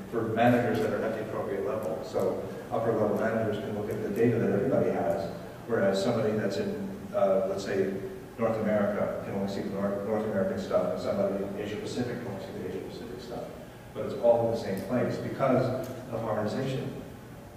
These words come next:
You've got the same problem category fields. You follow up on the example we started before. The same description of the problem, the same department, the same date for the event, whatever it might have been. You can do global reporting in that fashion.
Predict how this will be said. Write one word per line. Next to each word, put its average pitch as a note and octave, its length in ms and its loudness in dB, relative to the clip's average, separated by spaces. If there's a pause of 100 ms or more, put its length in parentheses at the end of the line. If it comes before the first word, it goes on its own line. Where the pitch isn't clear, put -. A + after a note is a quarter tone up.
(140)
You've A#2 120 -8
got A#2 140 -2
the - 60 -4
same A#2 280 0
problem G#2+ 260 0
category G#2+ 480 2
fields. - 220 -2
You - 160 -6
follow F#2+ 300 2
up F#2+ 120 -2
on G2 80 -2
the F#2+ 100 -2
example - 280 -4
we F2+ 80 -6
started - 380 -4
before. F#2 260 -2 (580)
The - 60 -8
same A2+ 260 0
description A#2 420 0
of - 80 -2
the - 60 -4
problem, - 420 0
the - 60 -4
same - 280 -6
department, - 580 -2
the - 60 -6
same G2 280 -4
date - 420 -2
for - 80 -6
the F#2+ 160 -4
event, G2 380 -2 (420)
whatever - 220 -4
it G3 60 -4
might F#2+ 120 0
have - 100 -4
been. F#2+ 360 -2 (240)
You A#2 60 -2
can A2+ 120 -4
do A2+ 140 0
global G#2+ 280 2
reporting A2+ 440 0
in - 80 -4
that - 180 -4
fashion. - 400 -2